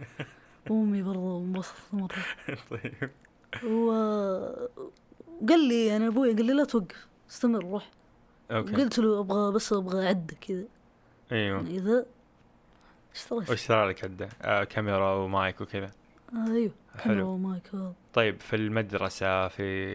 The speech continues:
Speaker 2: إي-، إيش، إيش تغير بحياتك
Speaker 1: إيه.
Speaker 2: بسبب هذا المقطع؟
Speaker 1: في المدرسة، في، إلى الآن ترى، إلى الآن، بس تعودت أنا خلاص. في
Speaker 2: إيه.
Speaker 1: المدرسة، آه، ي-، كانوا يجوني ناس، يعني، آه، ينتبه له صياح، مرة كل يوم، كل،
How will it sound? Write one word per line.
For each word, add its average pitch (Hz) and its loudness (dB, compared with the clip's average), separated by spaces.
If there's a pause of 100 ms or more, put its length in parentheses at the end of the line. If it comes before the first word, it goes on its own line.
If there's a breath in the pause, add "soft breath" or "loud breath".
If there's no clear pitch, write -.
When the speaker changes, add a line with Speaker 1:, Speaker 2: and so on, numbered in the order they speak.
(100)
Speaker 2:
إي-، 131 2
إيش، - 0
إيش 127 -2
تغير 104 2
بحياتك 107 2
Speaker 1:
إيه. 87 -10
Speaker 2:
بسبب 98 -2
هذا 92 -2
المقطع؟ 95 -8 (340)
Speaker 1:
في - -6
المدرسة، 262 6 (1200)
في، 247 4 (120)
إلى 285 8
الآن 233 4
ترى، 185 -2
إلى 214 2
الآن، 233 4 (560)
بس - -8
تعودت 233 4
أنا 165 -8
خلاص. 180 -8
في 233 -2
Speaker 2:
إيه. 220 6
Speaker 1:
المدرسة، 240 6 (1000 soft breath)
آه، 196 0
ي-، 190 0
كانوا 226 4
يجوني 208 4
ناس، 208 0
يعني، 190 -4
آه، 202 -12 (800)
ينتبه 202 0
له 190 0
صياح، 196 0 (380)
مرة 233 4
كل 294 8
يوم، 208 4 (140)
كل، 247 2